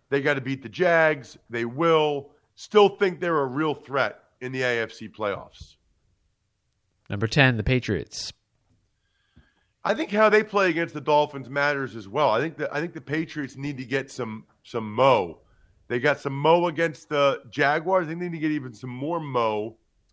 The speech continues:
Speaker 1: against the Dolphins and going to the playoffs feeling good about themselves. Look, Belichick in a one-game, you know, playoff situation, we've seen it before. I think he can,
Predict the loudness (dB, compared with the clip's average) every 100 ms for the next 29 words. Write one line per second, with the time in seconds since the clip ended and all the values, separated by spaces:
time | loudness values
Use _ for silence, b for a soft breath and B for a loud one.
0 | _ -6 -2 -2 -4 -8 -20 _ _ _
1 | _ _ _ -6 4 6 6 4 -2 -4
2 | -4 -8 -4 -4 -2 -4 -2 2 4 2
3 | 0 -4 -2 -2 -4 0 0 0 -6 -8
4 | -2 -2 -2 -6 -20 _ _ _ _ 2
5 | 2 2 -12 _ -8 4 6 6 4 0
6 | 0 -2 -10 _ _ _ _ -2 0 0
7 | 4 2 2 0 0 0 -2 -6 -10 -12
8 | -4 -2 -2 0 2 4 4 2 -8 -6
9 | -4 -2 -4 -10 -14 -16 _ _ _ -10
10 | -8 -6 -2 -2 -4 -8 -4 0 2 2
11 | -4 -8 -8 -6 -6 -8